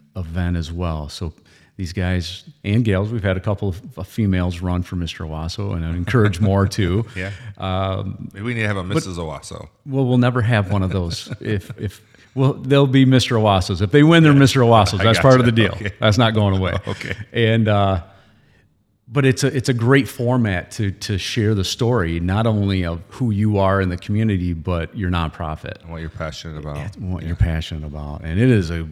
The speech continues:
Speaker 1: it's a wonderful opportunity to, to not only do a great thing for that nonprofit, but to share their story. So
Speaker 2: So
Speaker 1: we
Speaker 2: you have
Speaker 1: encourage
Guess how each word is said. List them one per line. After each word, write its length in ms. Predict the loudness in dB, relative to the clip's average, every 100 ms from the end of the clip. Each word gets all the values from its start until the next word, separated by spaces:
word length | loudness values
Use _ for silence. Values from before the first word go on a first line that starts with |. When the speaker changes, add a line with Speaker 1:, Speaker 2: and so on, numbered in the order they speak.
| -10
Speaker 1:
it's 200 | -8 -6
a 40 |
wonderful 880 | -6 -2 0 0 -2 -6 -6 -6 -6
opportunity 720 | -8 -8 -8 -6 -4 -4 -8
to, 180 | -8 -10 -10 -10
to 80 | -8
not 260 | -6 -6
only 260 | -6 -8 -8
do 440 | -8 -6 -6 -6 -12
a 120 | -14 -14
great 580 | -12 -12 -8 -8 -10
thing 480 | -10 -8 -4 -4 -6 -10 _ _
for 260 | _ -4 0
that 160 | -2
nonprofit, 640 | -2 -6 -6 -8 -10 -10 -12
but 140 | -14
to 80 | -14
share 260 | -12 -10 -10
their 120 | -12
story. 520 | -14 -14 -12 -12 -16 -18
So 160 | -16
Speaker 2:
So 200 | -14 -16 -20 _ _ -8
Speaker 1:
we 140 | -2
Speaker 2:
you 40 | 0
have 120 |
Speaker 1:
encourage 120 | -2